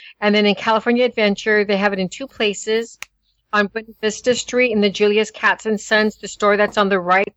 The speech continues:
that just goes on and on through the length of the, well, they both do, but it's the store on the right-hand side when you come in. Um, they have a, a ton of ornaments and so many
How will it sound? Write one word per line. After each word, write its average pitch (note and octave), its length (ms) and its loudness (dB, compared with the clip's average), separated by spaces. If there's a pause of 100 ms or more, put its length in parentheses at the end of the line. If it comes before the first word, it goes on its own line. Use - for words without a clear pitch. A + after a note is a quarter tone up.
that F3 260 -2
just F#3+ 240 -4
goes F#3+ 220 0
on F#3 260 0
and F#3+ 140 0
on F3+ 180 2
through F#3+ 160 -2
the F3+ 100 2
length F3+ 320 -2
of E3+ 100 -20
the, E3+ 120 -8
well, F#3 140 -2
they F3+ 100 2
both E3 300 0
do, E3 180 -8
but E3 240 -2 (380)
it's F#3+ 120 -10
the G#3+ 100 0
store A3 220 0
on G#3+ 60 2
the G3+ 100 2
right-hand F3+ 440 0
side F3 200 -2
when E3 140 -6
you E3+ 140 -6
come F#3+ 240 -4
in. F3+ 280 2 (520)
Um, F3 420 0 (760)
they A3 100 2
have G3+ 200 0
a, - 100 4
a F#3 140 -2
ton A#3 340 0
of G3 160 0
ornaments F#3 480 0
and F3+ 80 -6
so F#3+ 160 0
many F#3+ 180 0